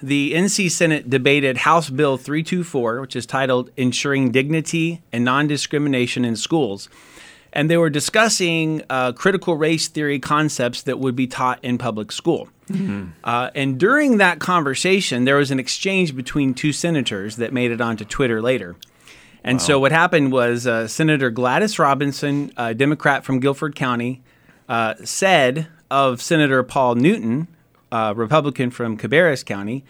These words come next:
Speaker 1: that he was not an educator. And so Newton later <laughs> decided to go on Twitter and respond to this. He says, quote,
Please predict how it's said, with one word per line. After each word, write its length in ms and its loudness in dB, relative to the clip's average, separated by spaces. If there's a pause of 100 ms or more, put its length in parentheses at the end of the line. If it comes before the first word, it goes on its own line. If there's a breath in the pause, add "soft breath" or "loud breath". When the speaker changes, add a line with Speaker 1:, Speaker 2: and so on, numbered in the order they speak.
(220 soft breath)
Speaker 1:
that 120 -2
he 240 2
was 300 0
not 400 2
an 100 0
educator. 580 -4 (840 soft breath)
And 160 -2
so 180 2
Newton 360 6
later 360 8
<laughs> 100 0
decided 360 2
to 80 -2
go 160 2
on 160 2
Twitter 340 2
and 220 -2
respond 440 0
to 80 -10
this. 260 -12
He 120 -4
says, 360 -4
quote, 360 2